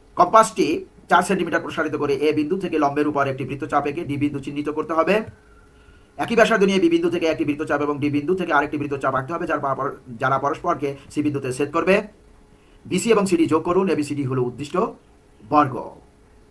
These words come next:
অবশ্যই এই চিত্র তোমরা অনুসরণ করবে না, আমি যে সরাসরি ড্রয়িং করেছি ওটা ফলো করবে, তাহলে বু-, বুঝতে সুবিধা হবে। অঙ্কিত বর্গটির তিনটি বৈশিষ্ট্য, অঙ্কিত বর্গক্ষেত্রটির প্রধান তিনটি বৈশিষ্ট্য হলো বর্গক্ষেত্রটির চারটি বাহুর দৈর্ঘ্য পরস্পর সমান,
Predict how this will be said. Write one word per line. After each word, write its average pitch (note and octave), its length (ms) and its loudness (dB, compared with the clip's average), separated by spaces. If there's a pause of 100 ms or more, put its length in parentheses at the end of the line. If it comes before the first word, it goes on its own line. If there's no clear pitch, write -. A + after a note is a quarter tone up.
(300)
অবশ্যই G#3 360 4
এই F#3+ 100 6
চিত্র G#3 280 -4
তোমরা F#3 240 6 (200)
অনুসরণ E3+ 280 0
করবে E3+ 180 -2
না, F#3+ 60 4
আমি E3+ 180 4
যে D#3+ 120 2 (140)
সরাসরি D#3+ 380 -2
ড্রয়িং C#3+ 240 4
করেছি D#3 240 -2
ওটা C#3+ 200 0
ফলো C#3+ 220 -4
করবে, D3+ 220 0 (500)
তাহলে C3+ 160 -6
বু-, C#3 260 -6
বুঝতে C#3+ 200 -6
সুবিধা C#3+ 240 -2
হবে। D#3 180 2 (1080)
অঙ্কিত G3 240 2
বর্গটির F#3+ 400 6
তিনটি F3 260 -4
বৈশিষ্ট্য, D3+ 420 -2 (800)
অঙ্কিত F#3 240 2
বর্গক্ষেত্রটির F#3+ 600 4
প্রধান E3+ 280 0
তিনটি D#3 160 -4
বৈশিষ্ট্য C#3+ 380 -4 (260)
হলো D3 180 0 (1120)
বর্গক্ষেত্রটির G#3 640 4
চারটি F3+ 240 4
বাহুর F3 340 4
দৈর্ঘ্য D#3 280 2
পরস্পর D3 460 2
সমান, C#3 340 0